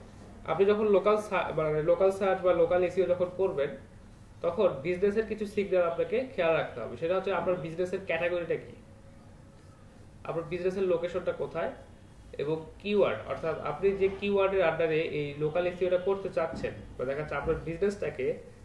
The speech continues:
যে কিওয়ার্ডের under-এ আপনি, আহ, rank করতে চাচ্ছেন,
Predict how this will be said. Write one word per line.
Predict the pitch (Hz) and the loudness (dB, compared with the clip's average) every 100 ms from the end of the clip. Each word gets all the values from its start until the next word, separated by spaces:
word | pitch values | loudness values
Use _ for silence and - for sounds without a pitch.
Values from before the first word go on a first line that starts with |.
| - | -14
যে | 135 151 | -8 -6
কিওয়ার্ডের | 185 185 185 185 175 | -2 2 4 4 2
under-এ | 175 170 | 2 2
আপনি, | 160 180 226 | 2 0 -2
আহ, | - - - - - - 131 131 127 - - - - - - - - - - - - - - - - - - - - - - | -2 -14 -20 -20 -20 -10 -2 0 -2 -6 -20 -20 -20 -20 -20 -20 -20 -20 -20 -20 -20 -20 -20 -20 -20 -20 -20 -20 -20 -20 -6
rank | 139 160 165 | 0 0 2
করতে | 208 208 - | 0 0 -2
চাচ্ছেন, | 143 127 - 185 | -2 -2 -2 -2